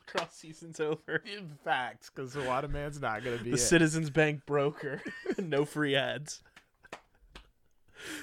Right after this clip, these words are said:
Speaker 2: That
Speaker 1: Oh,
Speaker 2: might
Speaker 1: that's
Speaker 2: just work.
Speaker 1: hilarious.
Speaker 2: <laughs> That might just work.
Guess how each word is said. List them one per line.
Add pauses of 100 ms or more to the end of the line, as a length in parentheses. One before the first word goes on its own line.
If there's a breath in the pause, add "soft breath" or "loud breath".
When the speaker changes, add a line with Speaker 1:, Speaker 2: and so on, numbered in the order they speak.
(460 loud breath)
Speaker 2:
That
Speaker 1:
Oh,
Speaker 2:
might
Speaker 1:
that's
Speaker 2:
just
work.
Speaker 1:
hilarious.
Speaker 2:
<laughs>
That
might
just
work.